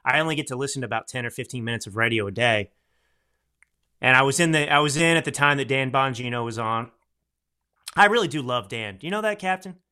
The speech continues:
He's grown on me so much. He's grown on me so much. Um, but anyway, I listened to him, you know, for a few minutes. And he, he just, he just said one thing that stuck out to me that I wanted to say here, which is so obvious.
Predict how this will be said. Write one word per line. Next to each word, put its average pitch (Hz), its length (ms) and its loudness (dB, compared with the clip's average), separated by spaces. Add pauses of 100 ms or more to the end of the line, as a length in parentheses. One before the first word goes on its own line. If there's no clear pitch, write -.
(300)
He's 233 180 -2
grown 190 300 2
on 190 160 0
me 175 120 -4
so 170 260 -4
much. 147 440 -8 (1400)
He's 147 180 -4
grown 175 300 2
on 170 180 0
me 156 80 -4
so 143 240 -2
much. 143 500 -6
Um, 117 480 0 (600)
but 170 160 6
anyway, 233 300 2
I 151 40 2
listened 240 360 -2
to 156 180 -4
him, 170 100 -4
you 139 80 -6
know, 131 100 -4
for 123 140 -8
a 113 40 -6
few 170 200 -2
minutes. 127 340 -6 (1600)
And 202 120 2
he, 233 140 2
he 240 160 0
just, 311 200 0
he 214 140 0
just 247 200 0
said 240 180 2
one 220 220 2
thing 220 220 0
that 175 100 0
stuck 175 280 0
out 196 200 4
to 170 80 -10
me 151 80 -4
that 139 120 0
I 135 40 4
wanted 147 260 -2
to 131 80 -10
say 131 300 -2
here, 147 400 -4 (240)
which 196 180 -2
is 262 100 2
so 285 200 6
obvious. 220 600 -2